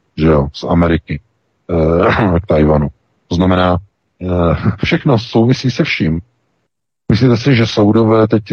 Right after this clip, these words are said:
zlevní ropu, aby, eh, mohli Američané natankovat svoje, eh, svoje lodě a všechny svoje křižníky a všechny svoje letadla a tak dále,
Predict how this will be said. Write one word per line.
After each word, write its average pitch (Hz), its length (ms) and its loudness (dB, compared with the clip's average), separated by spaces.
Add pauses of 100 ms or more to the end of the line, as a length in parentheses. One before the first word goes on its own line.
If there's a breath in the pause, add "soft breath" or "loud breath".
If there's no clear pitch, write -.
zlevní 104 420 0
ropu, 107 400 2
aby, 104 220 2
eh, 90 1300 0
mohli 92 420 2
Američané 95 580 0
natankovat 95 640 0
svoje, 92 500 0 (440)
eh, 85 640 2
svoje 92 300 0
lodě 90 500 2
a 95 200 2
všechny 90 360 -6
svoje 95 260 0
křižníky 90 600 -2
a 95 80 2
všechny 92 300 -2
svoje 98 240 2
letadla 87 560 2
a 98 40 2
tak 90 200 -2
dále, 87 460 2